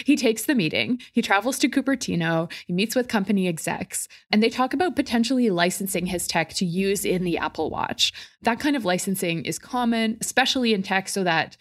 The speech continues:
you're not sort of building pre-existing technology from the ground up, company by company.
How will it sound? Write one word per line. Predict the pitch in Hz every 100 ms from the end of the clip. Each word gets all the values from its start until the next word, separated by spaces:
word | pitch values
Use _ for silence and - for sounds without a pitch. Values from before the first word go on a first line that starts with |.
| _ -
you're | 180
not | 175
sort | - 196
of | 180
building | 208 196 196 190 185
pre-existing | - 214 190 190 - 175
technology | 190 170 170 165 165 165
from | 185 170
the |
ground | 160 160 160 151
up, | 151 -
company | - - - 170
by | 156
company. | 147 170 156 151 151